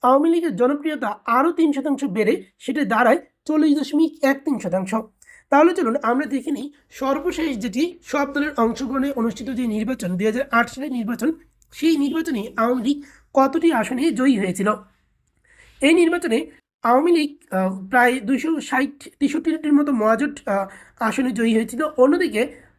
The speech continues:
আওয়ামী লীগ ভোট পায় আটচল্লিশ দশমিক শূন্য শূন্য চার শতাংশ। অর্থাৎ বাংলাদেশের ইতিহাসে সর্বোচ্চ পরিমাণ সমর্থন পেয়েছিল আওয়ামী লীগ ওই নির্বাচনে।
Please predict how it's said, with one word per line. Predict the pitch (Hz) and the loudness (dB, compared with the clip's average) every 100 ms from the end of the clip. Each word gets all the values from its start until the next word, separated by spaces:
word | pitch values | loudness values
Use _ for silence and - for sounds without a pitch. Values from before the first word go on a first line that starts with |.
| - | 0
আওয়ামী | 240 285 330 | 2 4 2
লীগ | 359 - | 0 -2
ভোট | 175 147 262 320 | -8 -4 -4 -4
পায় | 254 196 196 - | -4 -6 -6 -2
আটচল্লিশ | 240 185 - 285 294 | -2 -2 -2 0 0
দশমিক | 277 240 202 214 - - | -2 -4 -6 -8 -12 -4
শূন্য | 277 277 285 214 | 0 2 0 -2
শূন্য | 254 262 262 311 - _ - | -2 0 0 -2 -10 _ 0
চার | 262 233 | 2 2
শতাংশ। | 208 196 190 208 - _ _ - | -2 -6 -4 -6 -8 _ _ -6
অর্থাৎ | 220 247 339 - _ _ _ | -2 0 -2 -4 _ _ _
বাংলাদেশের | 254 269 320 349 339 339 | 2 2 2 0 -2 -2
ইতিহাসে | 247 220 311 285 190 | -6 -4 -4 -4 -8
সর্বোচ্চ | 160 262 277 302 330 - | -6 0 0 2 -2 -2
পরিমাণ | 294 285 285 277 269 | -6 -2 0 0 -2
সমর্থন | - 240 240 - 294 262 | -4 -6 -6 -4 -4 -2
পেয়েছিল | 254 247 247 233 349 - | -4 -4 -4 -4 -4 -2
আওয়ামী | 202 220 254 | 0 2 0
লীগ | 254 285 - _ - | -2 -4 -10 _ -2
ওই | 269 247 | 2 2
নির্বাচনে। | 202 196 196 208 | 0 -2 -2 -4